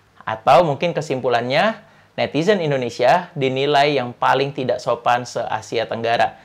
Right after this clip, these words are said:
Setidaknya itu adalah headline yang ditulis oleh beberapa media yang ada di Indonesia. Tapi namanya juga adalah media ya, kalau nggak heboh, mungkin nggak bakal dilihat orang beritanya.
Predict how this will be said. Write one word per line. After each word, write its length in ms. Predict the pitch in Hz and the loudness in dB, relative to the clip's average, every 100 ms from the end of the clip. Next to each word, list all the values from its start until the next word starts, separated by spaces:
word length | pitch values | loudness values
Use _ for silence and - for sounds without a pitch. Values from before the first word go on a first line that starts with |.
| _ | _
Setidaknya 560 | 135 127 127 123 151 | -4 0 4 4 2
itu 160 | 175 156 | 0 2
adalah 240 | 151 127 135 | 2 2 2
headline 400 | 123 - 147 156 | 0 2 2 0
yang 40 | 127 | -2
ditulis 240 | 123 147 | -2 -2
oleh 160 | 120 123 | -2 -2
beberapa 320 | 117 120 123 | -2 -2 -2
media 400 | 117 113 127 135 | -4 0 2 2
yang 80 | 120 | 0
ada 80 | 113 | -4
di 400 | 113 117 120 110 | -2 -4 -6 -6
Indonesia. 640 | 110 107 107 - - - _ - | -6 -6 -8 -6 -8 -8 _ -6
Tapi 240 | - 156 | -2 -2
namanya 240 | 123 127 | 0 0
juga 320 | 143 123 117 113 | -2 0 2 2
adalah 240 | 110 113 113 | 2 0 0
media 320 | 113 131 131 | 0 4 4
ya, 160 | 117 127 | 4 2
kalau 240 | - 110 110 | -2 0 2
nggak 160 | 104 | 0
heboh, 400 | 113 113 120 127 - - - | 0 0 2 2 0 -10 -12
mungkin 400 | 113 104 143 127 | -8 -2 -2 0
nggak 80 | 120 | -2
bakal 320 | 117 120 120 | -2 -2 -2
dilihat 320 | 120 120 113 127 | -2 0 -2 -2
orang 240 | 123 120 | -2 -2
beritanya. 480 | 120 104 104 - - | -6 -6 -6 -6 -10